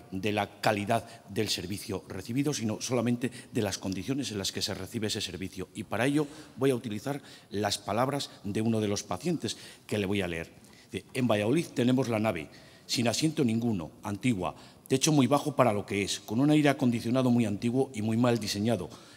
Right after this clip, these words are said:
que nos machaca todas las horas. En la nave, quince máquinas a la derecha y quince máquinas a la izquierda, tan juntas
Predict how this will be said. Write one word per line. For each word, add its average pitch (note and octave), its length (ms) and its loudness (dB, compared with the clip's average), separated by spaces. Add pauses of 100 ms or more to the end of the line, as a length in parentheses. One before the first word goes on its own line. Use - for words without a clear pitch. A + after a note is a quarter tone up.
(140)
que - 100 -2
nos G#2+ 160 -2
machaca B2+ 500 -2
todas A2+ 240 0
las G2 200 -4
horas. D#2 260 -8 (540)
En G#2 100 -2
la F#2+ 100 0
nave, C#3+ 300 4 (260)
quince C3 220 4
máquinas A#2+ 400 2
a A2 60 -2
la G#2 80 0
derecha C#3+ 460 -2
y A#2 100 -6
quince A#2+ 280 -2
máquinas A2 540 -2
a F#2+ 80 -6
la F#2+ 80 -2
izquierda, G2 460 -2 (380)
tan F#2+ 120 -2
juntas C#3 480 0